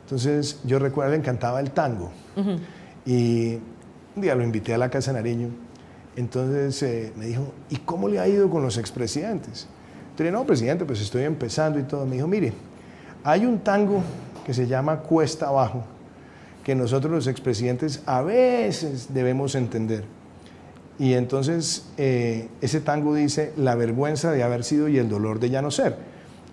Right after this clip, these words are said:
Speaker 1: que yo siempre lo matizo y digo, "La tristeza de haber sido y el dolor de ya no ser". Y él con mucho sentido del humor decía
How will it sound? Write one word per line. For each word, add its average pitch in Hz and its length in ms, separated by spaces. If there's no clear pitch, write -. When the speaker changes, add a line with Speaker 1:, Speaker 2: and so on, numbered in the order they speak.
Speaker 1:
que 123 140
yo 123 180
siempre 156 280
lo 151 100
matizo 131 420
y 147 40
digo, 139 200
"La 131 220
tristeza 127 500
de 135 60
haber 127 180
sido 131 220
y 131 80
el 117 100
dolor 107 220
de 123 100
ya 131 140
no 147 80
ser". 202 160
Y 165 80
él 196 140
con 240 100
mucho 240 300
sentido 147 400
del 175 100
humor 120 300
decía 135 500